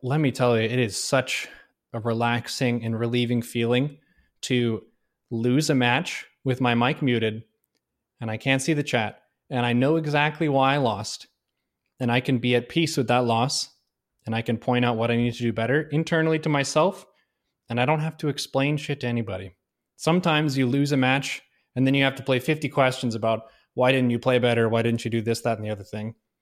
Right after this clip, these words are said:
And a lot of times you know you should have done that, but now you have to explain it to people, and that costs you a bunch of energy. But I can just lose a match with dignity. I know why I lost. I can put it in my notes, and then next time I'm gonna try better.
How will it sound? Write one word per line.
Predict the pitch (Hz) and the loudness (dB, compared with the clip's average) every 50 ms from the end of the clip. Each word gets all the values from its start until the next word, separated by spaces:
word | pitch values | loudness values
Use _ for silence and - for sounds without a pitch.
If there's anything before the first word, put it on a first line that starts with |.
| _ _ _ _ _ _ _ _ - | _ _ _ _ _ _ _ _ -8
And | 123 120 | -2 0
a | |
lot | 123 135 139 135 | 4 4 4 4
of | 127 | 2
times | 147 135 135 123 123 | 2 0 2 2 2
you | 127 123 | 2 4
know | 123 127 135 147 175 190 | 4 4 6 6 6 6
you | 190 147 | 6 4
should | - - 156 127 | 2 2 2 2
have | 123 110 | 4 4
done | 120 117 117 | 4 4 4
that, | 117 117 120 113 | 4 4 2 0
but | 117 | 0
now | 113 120 120 123 | -2 0 0 2
you | 127 | 2
have | 127 123 - | 0 0 0
to | - 131 | -2 -2
explain | 117 - - - 139 135 135 131 | -2 -2 -2 0 2 2 2 2
it | 113 | 0
to | - - | -4 -8
people, | - 110 104 - 113 113 127 - _ _ _ _ _ _ _ - | -10 -10 -10 -6 -6 -8 -8 -8 _ _ _ _ _ _ _ -6
and | 135 135 | -2 -2
that | 127 127 - | -2 -2 0
costs | - 123 117 123 - - | 2 0 2 2 0 -2
you | 123 | -2
a | 110 | -2
bunch | 113 113 - | -2 -4 -4
of | - 117 | -2 0
energy. | 139 160 151 120 - 113 110 | 2 2 2 0 0 -2 -4
But | 110 113 113 110 107 - _ _ _ _ - | -2 -2 -2 -4 -4 -8 _ _ _ _ -4
I | 120 | -4
can | 127 - 139 131 | 0 0 0 2
just | 123 123 117 - - - - - _ _ _ - | 4 2 2 0 -4 -10 -14 -16 _ _ _ -4
lose | 123 139 175 170 - | 0 2 2 2 2
a | 151 | 2
match | 143 139 135 143 139 - | 2 4 2 2 0 -2
with | - 120 113 - - | -4 -4 -4 -2 0
dignity. | 151 151 143 139 147 139 139 139 139 139 _ _ _ _ _ _ _ _ | 0 0 0 2 2 2 2 0 0 -6 _ _ _ _ _ _ _ _
I | 113 110 | -6 -2
know | 117 123 135 147 | 0 2 2 2
why | 139 139 131 127 127 | 4 4 4 4 4
I | |
lost. | 123 123 123 123 127 127 - - - - | 2 2 2 2 0 0 -4 -8 -8 -10
I | 110 | -10
can | - - 113 | -8 -8 -8
put | 110 - 131 131 | -2 0 0 2
it | 123 131 | 2 2
in | 120 | 2
my | 117 113 113 | 2 2 2
notes, | 113 117 120 117 117 - - - _ _ _ _ _ _ | 2 2 0 0 -2 -4 -12 -14 _ _ _ _ _ _
and | - 117 117 | -6 -2 0
then | 117 113 120 | 0 2 2
next | 120 120 - - - | 2 0 -2 -6 -6
time | - 120 113 110 | -4 -2 -2 -2
I'm | 110 | -4
gonna | 110 110 107 107 | -4 -6 -6 -8
try | 104 - 113 104 | -6 -6 -6 -6
better. | 101 95 95 95 98 98 | -6 -6 -10 -10 -12 -12